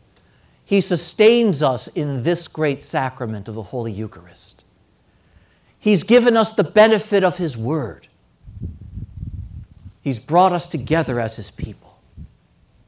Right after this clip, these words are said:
Look at how much he's done. Of course he expects us to be fruitful. And when we're not, look at how wonderful he is to give us tomorrow.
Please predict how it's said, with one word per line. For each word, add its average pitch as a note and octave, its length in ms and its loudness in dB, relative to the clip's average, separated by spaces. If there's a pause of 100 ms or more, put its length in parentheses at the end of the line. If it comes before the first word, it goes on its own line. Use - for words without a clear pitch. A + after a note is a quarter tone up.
(260)
Look G#3 200 0
at - 160 0
how E3 260 -2
much D3 280 -6
he's A#2+ 200 -8
done. - 300 -18 (1600)
Of D3+ 160 0
course G#3 340 2
he C#3+ 120 -2
expects A2 440 -4
us G2+ 160 -8
to A2+ 100 -10
be G2 120 -8
fruitful. - 540 -8 (2500)
And B2 140 -4
when C3+ 120 -2
we're C3 100 -2
not, F#3 400 -4 (760)
look C3 160 -6
at D#3 60 -4
how D#3+ 100 -2
wonderful B2+ 480 -6
he G#2 220 -6
is D2+ 380 -14 (1000)
to C3 80 -10
give A#2 160 -4
us G#2+ 100 -12
tomorrow. F#2 480 -14